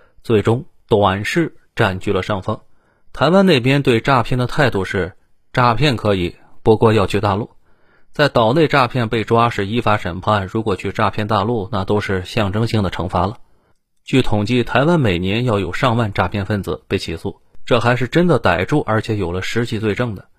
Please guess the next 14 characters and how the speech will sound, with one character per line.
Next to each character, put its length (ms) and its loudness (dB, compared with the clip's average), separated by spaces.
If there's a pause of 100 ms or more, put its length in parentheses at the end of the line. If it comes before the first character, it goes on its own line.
(220)
实 300 2
际 160 2
参 300 2
与 100 0
的 220 -4
肯 280 -4
定 200 2
不 120 2
止 120 -2
这 120 -2
么 120 -2
一 80 -6
点 140 -10
儿， 80 -20